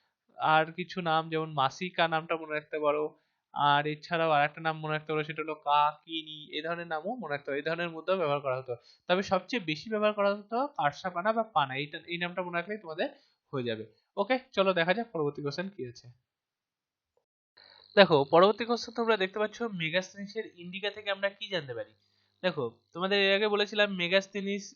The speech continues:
ইন্ডিকা লিখেছে, ইন্ডিকা থেকে আমরা চন্দ্রগুপ্ত মৌর্য সম্পর্কে জানতে পারি। আর চন্দ্রগুপ্ত মৌর্যের কি জানতে পারি? আর তার আগে এটাও মনে রাখো মেগাস্তিনিস কে ছিল? মেগাস্তিনিস কিন্তু আলেকজান্ডারের সেনাপতি সেলুকাস, সেলুকাসের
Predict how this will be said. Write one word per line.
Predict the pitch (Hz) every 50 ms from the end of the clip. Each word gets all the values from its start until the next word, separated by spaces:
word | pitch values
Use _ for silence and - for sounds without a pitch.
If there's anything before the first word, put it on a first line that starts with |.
| _ _
ইন্ডিকা | 156 156 165 170 180 180 185
লিখেছে, | 185 180 185 185 180 196 190 175
ইন্ডিকা | 147 131 165 165 170 175 175 185
থেকে | 190 196 185 185
আমরা | 180 185
চন্দ্রগুপ্ত | 185 180 175 151 156 160 160 - -
মৌর্য | 170 165 156 156 156 165
সম্পর্কে | 160 - 175 160 170 165 170
জানতে | 165 160 151 156 160 165
পারি। | 156 156 156 151
আর | 143 -
চন্দ্রগুপ্ত | - 180 180 196 208 202 214
মৌর্যের | 226 214 220 214 202 233 233 233 -
কি | 233 220
জানতে | 214 196 175 170 165 151
পারি? | 139 131 147 190 220 _ _ _ _ _ _ _ -
আর | 165 165 -
তার | - 196 202
আগে | 226 240 226 190 175 143 147
এটাও | 175 220 226
মনে | 220 220 214 202
রাখো | 196 180 - 170 165
মেগাস্তিনিস | 165 165 160 160 165 202 214 208 - 240 226 233 226 -
কে | 226 226
ছিল? | 214 233 220 220 214
মেগাস্তিনিস | 196 185 170 160 185 196 196 - 202 214 208 -
কিন্তু | - 190 185 180 190 233 320 - - _ _ _ _ _ _ -
আলেকজান্ডারের | 127 139 175 190 190 208 214 214 214 208 214 214
সেনাপতি | 214 - 214 190 190 190 190 190 190 208
সেলুকাস, | - - - 156 170 180 190 202 220 226 -
সেলুকাসের | 208 175 170 170 185 190 190 190 - 214 220